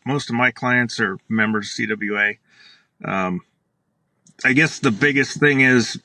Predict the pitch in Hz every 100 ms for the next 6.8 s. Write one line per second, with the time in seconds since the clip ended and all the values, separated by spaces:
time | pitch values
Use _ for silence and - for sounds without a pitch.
0 | _ - 147 127 120 120 110 135 135 127
1 | 123 120 110 113 107 113 135 139 127 104
2 | - _ _ _ 127 151 156 131 127 117
3 | 110 110 117 120 120 123 131 123 107 123
4 | 127 - 113 117 113 113 110 - - -
5 | _ - 156 117 113 107 98 - 135 131
6 | 117 107 - 123 98 - 127 98